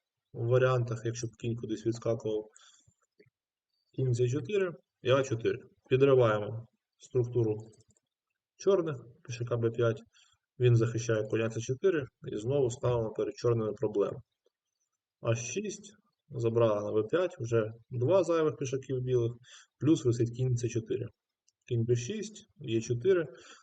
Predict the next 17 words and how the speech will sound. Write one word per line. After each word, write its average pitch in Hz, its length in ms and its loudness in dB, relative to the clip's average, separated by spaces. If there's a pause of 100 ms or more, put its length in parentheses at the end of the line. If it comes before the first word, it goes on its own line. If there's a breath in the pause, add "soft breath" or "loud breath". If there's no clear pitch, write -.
(680 loud breath)
Забираємо 127 580 4
клітинку 127 400 2
Д 139 140 2
п'ять, 202 240 2
щоб - 140 -8
кінь 156 200 -8
сюди 135 220 -4
не 135 120 -2
став, 127 320 2
щоб 120 140 -4
в 120 40 -2
нього 120 220 2
не 123 80 4
було 120 280 4
навіть 113 260 2
такого 110 420 -4 (240)
пункту. 117 520 2